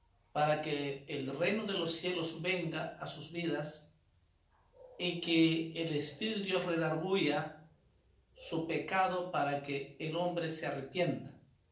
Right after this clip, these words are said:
Vemos en la Biblia, encontramos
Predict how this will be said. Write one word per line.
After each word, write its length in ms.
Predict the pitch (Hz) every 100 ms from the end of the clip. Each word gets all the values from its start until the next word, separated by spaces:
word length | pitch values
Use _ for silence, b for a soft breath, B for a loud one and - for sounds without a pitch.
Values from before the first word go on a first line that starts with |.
| _ _ _ _ _ _ _ _ _ _ _ _ _ _ _ _ _ _ _ _ _ _ - - -
Vemos 540 | 131 170 208 330 - 233
en 140 | 220
la 100 | 185
Biblia, 500 | 175 214 202 190 185 175
encontramos 1200 | 170 165 160 175 196 190 170 165 - - -